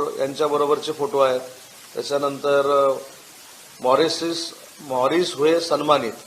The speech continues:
अशा नावाने एक बातमी आलेली आहे, ती देखील आपण वाचणं गरजेचं आहे. मला असं वाटतं की याला मोठं करण्याचं काम हे सामनामधनं केलं गेलं. याच्या सामाजिक कार्याला पाठिंबा सामनामधनं होता आणि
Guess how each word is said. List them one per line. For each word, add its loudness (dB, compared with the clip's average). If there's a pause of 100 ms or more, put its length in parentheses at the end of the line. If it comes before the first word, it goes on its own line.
(140)
अशा -4
नावाने 2
एक -4
बातमी -2
आलेली -2
आहे, -6
ती -10
देखील -6
आपण -2
वाचणं -2
गरजेचं -4
आहे. -6 (440)
मला 6
असं 4
वाटतं 4
की -4
याला 6
मोठं 0
करण्याचं -2
काम 0
हे -6
सामनामधनं -2
केलं -6
गेलं. -8 (1120)
याच्या 4
सामाजिक 2
कार्याला 4
पाठिंबा 0
सामनामधनं -2
होता -6 (1000)
आणि 0